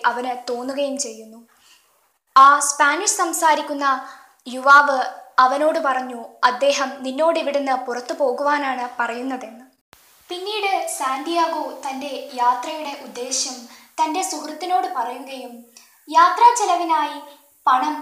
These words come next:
അവന് കൈമാറുകയും ചെയ്യുന്നു. ഏറെ വൈകിയാണ് താൻ ചതിക്കപ്പെട്ടു എന്ന് അവൻ തിരിച്ചറിയുന്നത്. താൻ വിശ്വസിച്ചിരുന്ന ആ യുവാവ് തന്നെ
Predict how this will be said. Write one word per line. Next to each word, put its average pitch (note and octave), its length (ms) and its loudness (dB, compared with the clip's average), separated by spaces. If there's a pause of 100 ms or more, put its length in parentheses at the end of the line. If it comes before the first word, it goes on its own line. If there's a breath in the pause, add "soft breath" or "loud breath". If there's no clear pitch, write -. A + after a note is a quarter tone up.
(100)
അവന് C4+ 300 -4 (220)
കൈമാറുകയും D4 720 -2
ചെയ്യുന്നു. A3+ 400 -14 (480)
ഏറെ D4 300 0
വൈകിയാണ് D4+ 680 0 (500)
താൻ C4 200 4 (120)
ചതിക്കപ്പെട്ടു D#4+ 760 -4 (160)
എന്ന് B3 220 -8 (160)
അവൻ B3 260 -2
തിരിച്ചറിയുന്നത്. - 800 -10 (540)
താൻ E4+ 180 8 (100)
വിശ്വസിച്ചിരുന്ന G4 760 -2 (240)
ആ C4 200 4
യുവാവ് C#4 560 0 (240)
തന്നെ B3+ 340 -6